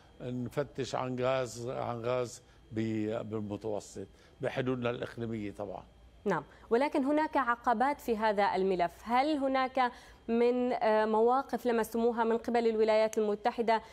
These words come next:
Speaker 2: لدعم الطرفين، لدعم، آه، التوصل بالفعل إلى تفاهم حول هذه ال-، حول هذا الموضوع؟
Speaker 1: ط-، طبعا، هاللي ذكرته إنه ال-،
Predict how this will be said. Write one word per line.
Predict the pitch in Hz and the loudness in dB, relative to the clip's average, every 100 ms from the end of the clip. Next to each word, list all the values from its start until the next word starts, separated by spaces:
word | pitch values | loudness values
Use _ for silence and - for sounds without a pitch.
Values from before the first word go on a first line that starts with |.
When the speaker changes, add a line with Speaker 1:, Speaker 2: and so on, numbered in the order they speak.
| - - 220 | -20 -8 0
Speaker 2:
لدعم | 220 247 247 254 - 226 226 - - 214 311 392 339 | 2 2 2 2 2 4 4 0 -4 0 0 2 2
الطرفين، | 302 254 240 214 208 190 185 | 2 0 2 2 0 0 0
لدعم، | 202 190 285 311 277 | -2 0 0 0 2
آه، | 240 233 - 226 | 4 4 2 0
التوصل | - 233 302 - 247 | 2 2 2 0 0
بالفعل | 214 214 254 240 | 0 0 2 2
إلى | 208 214 | 2 0
تفاهم | 220 220 233 220 | 0 0 0 0
حول | 214 208 208 | 0 0 0
هذه | 214 202 220 190 | 0 2 2 2
ال-، | 196 196 190 | 2 2 2
حول | - - 202 196 | 0 -2 0 0
هذا | 202 196 | 2 0
الموضوع؟ | 190 190 220 285 - - - - - - - - - - - - - - - - - - - - - - 196 - | 0 0 0 -2 -6 -20 -20 -20 -20 -20 -20 -20 -20 -20 -20 -20 -20 -20 -20 -20 -20 -20 -20 -20 -16 -10 -10 -10
Speaker 1:
ط-، | 196 - - | -10 -8 -2
طبعا، | 185 160 160 147 143 147 - - | -2 -2 -2 0 0 -4 -10 -6
هاللي | 143 165 151 147 139 135 | -4 -2 0 0 0 -4
ذكرته | 147 127 127 160 160 147 147 135 | -6 -6 -6 -2 -4 -2 -2 -2
إنه | 135 131 127 | -2 -2 -2
ال-، | 127 120 | -2 -4